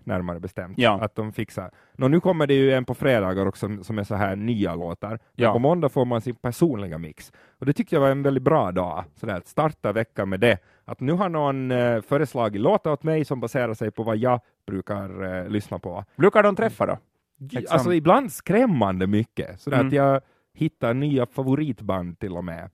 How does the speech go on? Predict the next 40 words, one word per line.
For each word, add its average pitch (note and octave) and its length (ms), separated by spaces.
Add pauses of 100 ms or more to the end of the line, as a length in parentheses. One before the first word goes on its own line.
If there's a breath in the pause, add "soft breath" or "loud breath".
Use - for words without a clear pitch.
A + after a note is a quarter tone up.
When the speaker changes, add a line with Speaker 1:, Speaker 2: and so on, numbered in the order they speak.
Speaker 1:
Och A#2+ 80
det C3 140
känns G#3+ 340
lite A#2+ 160
så - 120
här A#2+ 80
att A2 80 (180 loud breath)
jag E3 140
förstår G3+ 360
ju D#3 60
att B2+ 120
musik C3+ 300
går B2 260
att, A2+ 140
att A#2 260
räkna A#2+ 380
ut, F#2 460
för C3 80
det, C3+ 360
det C3+ 100
är C#3 60
ju B2 120
så. E2+ 240 (360)
Eh, G2 460 (580)
och, A2+ 360
eh, A#2+ 920
om C3 80
man B2 160
börjar B2+ 260
med G#2 200
det G#2+ 80
med G#2 160
beats A#2 420
och G2+ 80
sådär, F#2+ 260
så G#2+ 140
väldigt A2+ 300
matematiskt. G2+ 680
Att G2 120
ja, D3+ 180